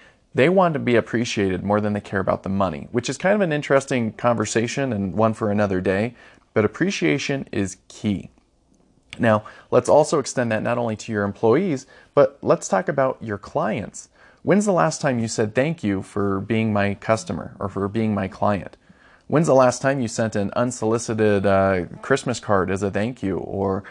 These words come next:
a reminder for their birthday? This is why you see a lot of restaurants,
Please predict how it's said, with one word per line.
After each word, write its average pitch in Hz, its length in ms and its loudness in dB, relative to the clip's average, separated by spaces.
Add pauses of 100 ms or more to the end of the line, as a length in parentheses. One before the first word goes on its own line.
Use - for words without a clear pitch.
(120)
a - 100 0
reminder 110 520 4
for 110 120 -4
their 104 140 0
birthday? 104 640 -4 (720)
This 143 180 0
is 156 80 -2
why 139 160 2
you 117 140 -2
see 113 240 -2
a 104 100 2
lot 101 220 4
of 101 80 -2
restaurants, 101 520 0